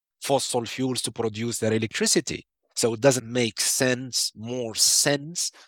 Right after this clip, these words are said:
for these countries to do these projects, to produce their own green electricity for their own citizens before thinking about export. So these are just questions that I always ask.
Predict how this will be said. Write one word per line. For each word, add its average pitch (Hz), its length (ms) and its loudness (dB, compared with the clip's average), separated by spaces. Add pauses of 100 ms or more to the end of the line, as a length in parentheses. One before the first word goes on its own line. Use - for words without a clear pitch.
for 113 200 -6
these 110 220 -4
countries 131 720 0 (260)
to 101 100 -6
do 117 240 0
these 139 220 0
projects, 135 640 2 (180)
to 113 100 -8
produce 110 520 -2
their 107 260 2
own 123 220 -2
green 113 260 -2
electricity 113 480 -6
for 107 220 -6
their 104 220 0
own 110 200 -6
citizens 143 680 0 (360)
before 123 460 -2
thinking 127 420 -4
about 110 480 0 (280)
export. - 480 -6 (600)
So 117 120 -4
these 120 140 -8
are 120 140 2
just 107 380 0
questions 101 460 -4
that 98 260 2
I 98 140 -6
always 90 500 -8
ask. - 400 6